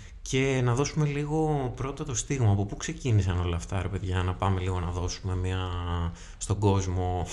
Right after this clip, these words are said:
<laughs> μια εισαγωγή για αυτόν τον πόλεμο Apple και Facebook.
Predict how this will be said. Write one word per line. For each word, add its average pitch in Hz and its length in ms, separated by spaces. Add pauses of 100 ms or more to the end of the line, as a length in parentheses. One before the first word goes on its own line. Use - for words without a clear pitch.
(120)
<laughs> - 380
μια 107 120
εισαγωγή 95 500
για 95 120
αυτόν 95 240
τον 92 160
πόλεμο 95 560
Apple 98 420
και 107 180
Facebook. - 580